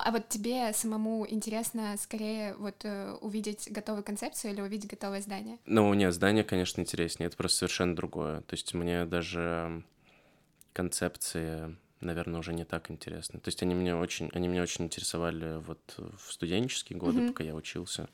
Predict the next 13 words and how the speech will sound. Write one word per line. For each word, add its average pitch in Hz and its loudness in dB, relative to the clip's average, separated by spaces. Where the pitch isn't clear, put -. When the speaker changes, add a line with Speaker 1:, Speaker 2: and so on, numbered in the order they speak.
Speaker 2:
Действительно, 92 0
вот 85 0
этот 87 -2
момент, 90 4
когда - -4
концепция - -2
перерастает - -6
во 85 -10
что-то - -8
материальное, 90 0
это, - -8
м, - -12
там 80 -4